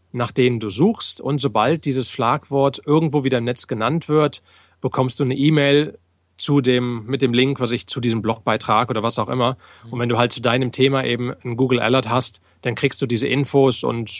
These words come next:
Speaker 1: hast wieder eine neue Inspiration.
Speaker 2: Mhm.
Speaker 1: Dann natürlich durch meine Reise jetzt im letzten Jahr, äh, dass hier auf der Weltreise wirklich viele Inspirationen einfach kommen, sei es durch die Natur, durch andere Menschen,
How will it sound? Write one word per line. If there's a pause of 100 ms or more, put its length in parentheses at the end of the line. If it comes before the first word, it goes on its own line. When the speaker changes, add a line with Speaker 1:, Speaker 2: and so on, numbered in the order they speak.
(140)
Speaker 1:
hast
wieder
eine
neue
Inspiration. (240)
Speaker 2:
Mhm.
Speaker 1:
Dann
natürlich
durch
meine
Reise
jetzt
im
letzten
Jahr, (840)
äh, (320)
dass
hier
auf
der
Weltreise
wirklich
viele (640)
Inspirationen
einfach (100)
kommen,
sei
es
durch
die
Natur,
durch
andere
Menschen,